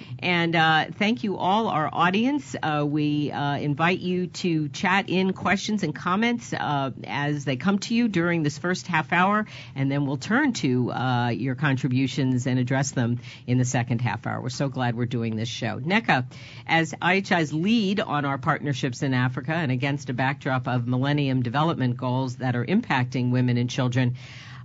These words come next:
um, it's, I'm gonna turn to you to ask for the significance of what Project Five's Alive has achieved on the ground in Ghana and, as important, learned along the way.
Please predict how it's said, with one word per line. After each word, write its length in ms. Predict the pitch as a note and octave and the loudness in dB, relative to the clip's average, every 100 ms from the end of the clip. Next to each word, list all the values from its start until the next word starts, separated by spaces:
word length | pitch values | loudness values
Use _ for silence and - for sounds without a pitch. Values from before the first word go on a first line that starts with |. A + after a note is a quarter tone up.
| E3 | 2
um, 300 | D#3+ D#3+ D#3+ | 6 4 2
it's, 420 | - E3 - - - - | -2 -4 -4 -10 -10 -4
I'm 180 | - D#3 | 0 0
gonna 220 | F3 D#3+ | 2 0
turn 300 | - A#3+ A#3+ | 0 0 0
to 100 | A#3 | 0
you 240 | F#3+ G3 F#3+ | 0 0 0
to 160 | - | 0
ask 320 | D3+ E3+ - | 2 0 -2
for 140 | - D#3 | -4 -2
the 160 | D3 | 0
significance 960 | D3 F3 D3 G3 E4+ - - C3 - - | -2 -2 0 2 2 0 -2 -4 -4 -6
of 160 | C3 C#3 | -6 -2
what 200 | C#3+ - | -4 -2
Project 440 | D#3 D3 D3 C#3 | 0 0 0 -2
Five's 420 | D3+ C#3 C#3 C3 | 0 0 0 -2
Alive 340 | C#3 C3 C3 C3 | -2 2 0 0
has 260 | D3+ B2+ | -2 -2
achieved 520 | C3 - F#3+ F#3 E3 - | -4 -4 -2 -2 -4 -6
on 260 | D3 D#3 D3+ | -4 -2 0
the 60 | |
ground 420 | C3 C#3 C#3 C#3+ C3 | -2 0 0 0 -2
in 220 | B2+ B2+ | -2 0
Ghana 380 | B2+ B2 B2+ B2 - - | 2 2 2 -2 -8 -8
and, 160 | C3 C3 | -2 0
as 260 | C3+ C3+ C3+ | 0 0 -2
important, 560 | B2+ - B2+ G#2 B2 | -4 -4 -4 -2 -2
learned 320 | C3 B2+ B2 B2+ | 0 2 0 0
along 380 | B2 A#2+ A#2 A#2 | 0 0 0 -2
the 80 | |
way. 320 | A#2 A2+ F2+ | -2 -4 -6